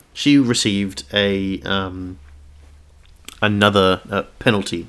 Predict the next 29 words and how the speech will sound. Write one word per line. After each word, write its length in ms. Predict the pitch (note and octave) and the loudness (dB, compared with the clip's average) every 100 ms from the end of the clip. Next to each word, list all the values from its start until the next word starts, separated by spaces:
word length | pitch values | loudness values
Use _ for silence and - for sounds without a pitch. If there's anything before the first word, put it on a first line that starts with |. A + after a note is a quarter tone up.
| - | -12
uh, 100 | G2 | -12
penalty 360 | - A2 F2+ | -4 -4 -4
point. 360 | G2 G2+ F2+ - - - - - - - - - - - - - - - - | -8 -8 -8 -12 -20 -20 -20 -20 -18 -18 -18 -18 -20 -20 -20 -20 -20 -20 0
Now, 460 | B2 G2 A#2+ D#3+ B2 - - - _ _ - - - | 4 6 4 2 -6 -16 -20 -20 _ _ -20 -20 -4
if 220 | C3+ A#2+ | -2 -2
you 400 | A#2+ A#2 A#2+ A#2+ A2 | -2 0 0 0 -2
get 460 | B2 A#2+ - - - - | -2 -2 -4 -12 -12 -16
a 60 | |
penalty 400 | A2 B2 G2+ G2+ | -10 -8 -8 -10
point, 600 | G2 - G2 A2+ - - - - - - _ | -14 -10 -8 -8 -8 -12 -12 -20 -20 -20 _
um, 440 | G#2 G#2+ G#2 G#2 - _ - | -2 -2 -4 -10 -14 _ -14
you 240 | B2+ A#2+ | -8 -8
have, 720 | G#2+ A#2 A2 G#2+ G#2 G2+ - - | -6 -4 -2 -2 -6 -12 -18 -20
uh, 480 | - G2+ F#2 F#2 F2+ F2 F2+ E2 | -10 -8 -6 -8 -10 -12 -16 -18
e-, 60 | A2+ | -20
essentially, 1080 | - B2 C3 B2+ B2 B2+ A2 A#2 G#2 G2+ - _ _ | -12 -6 -6 -6 -6 -6 -6 -6 -6 -6 -10 _ _
you 180 | B2+ B2 | -6 -2
lose 520 | B2 B2+ A#2+ A#2 - _ | 0 0 -2 -4 -8 _
the, 320 | A#2 A#2+ A2+ G#2 | 0 2 2 -2
the, 100 | G#2+ - - | -6 -8 -18
the 80 | |
fifteen, 520 | A2 C#3 C3+ A#2+ A2 G#2+ | -8 -6 -4 -4 -4 -6
you 80 | D3 | -4
know 100 | D#3 | 0
how 100 | C3+ | 2
there's 240 | A#2 G#2+ | 0 -2
fifteen, 540 | - A#2 - G#2+ G#2 | -6 -6 -2 -4 -4
thirty, 400 | G2+ - G2 G2 | -6 -4 -2 -2
forty 480 | G2 - F#2+ F2+ F2 | -6 -6 -6 -6 -10